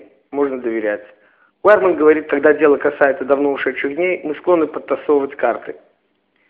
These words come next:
Илза хотела, чтобы мы все пошли куда-нибудь пообедать, но Линда договорилась с кем-то встретиться в публичной библиотеке до ее закрытия. И я сказал, что не чувствую в себе достаточно сил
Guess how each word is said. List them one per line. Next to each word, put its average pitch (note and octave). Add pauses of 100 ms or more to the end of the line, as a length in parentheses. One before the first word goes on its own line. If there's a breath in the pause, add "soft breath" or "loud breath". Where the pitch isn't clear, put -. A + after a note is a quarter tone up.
(200)
Илза F#3+
хотела, D#3
чтобы D3
мы D3+
все F3 (1700)
пошли C#3
куда-нибудь C#3+
пообедать, A#2 (200)
но D#3+
Линда F#3
договорилась D3+
с -
кем-то - (460 soft breath)
встретиться D#3
в -
публичной C3
библиотеке A#2
до A2
ее B2
закрытия. G2 (400 soft breath)
И C#3
я F3
сказал, C#3+
что -
не B2+
чувствую D3
в C3+
себе C3+
достаточно C3+
сил D#3